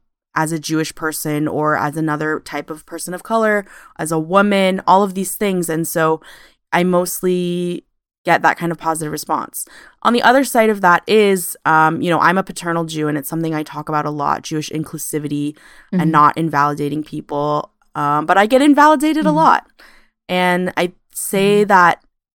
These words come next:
Speaker 1: sadly, even more than anti-Semitic trolls or anti-Zionist people who hate Israel, um, I get
Speaker 2: Mm-hmm.
Speaker 1: more responses from people telling me that I'm not Jewish. And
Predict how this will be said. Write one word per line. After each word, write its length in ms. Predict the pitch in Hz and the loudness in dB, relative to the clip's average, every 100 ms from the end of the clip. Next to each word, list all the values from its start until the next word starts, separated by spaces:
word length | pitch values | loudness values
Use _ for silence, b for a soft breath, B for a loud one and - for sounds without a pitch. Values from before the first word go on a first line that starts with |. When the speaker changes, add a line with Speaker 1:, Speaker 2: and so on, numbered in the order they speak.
| _ _ _ _ | _ _ _ _
Speaker 1:
sadly, 880 | - - 190 196 196 170 151 185 240 _ _ | -12 0 4 4 2 0 -2 -4 -10 _ _
even 400 | 196 202 262 247 | -4 2 4 4
more 500 | 202 165 165 165 165 - | 4 2 2 2 0 -4
than 520 | 160 156 151 151 156 b b b _ - | -6 -4 -4 -4 -8 b b b _ -6
anti-Semitic 600 | 165 185 180 180 170 170 | -4 -4 -4 0 0 -2
trolls 760 | - 170 165 160 156 165 160 - - | -2 0 2 2 0 -2 -6 -10 -6
or 540 | 151 147 147 147 147 _ 170 | -4 -2 -2 -2 -4 _ -6
anti-Zionist 1120 | 165 170 170 175 156 160 160 160 160 - - | -6 -2 0 0 0 0 0 -2 -4 -6 -10
people 300 | 160 - 170 | -10 -4 -2
who 120 | 175 | -2
hate 280 | 165 165 - | -2 -4 -2
Israel, 640 | 170 160 151 151 151 165 B B B _ _ _ | -4 -2 0 2 0 -2 B B B _ _ _
um, 680 | 143 147 147 147 147 156 - _ | -2 0 0 -2 -6 -8 -12 _
I 100 | 160 | -2
get 180 | 160 175 | 2 2
Speaker 2:
Mm-hmm. 100 | 175 | 2
Speaker 1:
more 200 | 175 180 | 4 4
responses 480 | 180 - 151 160 156 | 4 2 -2 -2 -8
from 160 | 151 156 | -10 -10
people 480 | 156 151 131 - - | -10 -8 -8 -10 -12
telling 360 | - 151 147 | -6 -4 -2
me 140 | 147 143 | -2 -4
that 160 | 147 | -4
I'm 120 | 143 147 | -4 -4
not 240 | 127 - | -4 -6
Jewish. 580 | 180 170 - - - - _ | -4 -2 -2 -6 -14 -18 _
And 560 | - 151 147 147 147 | -8 -6 -6 -6 -6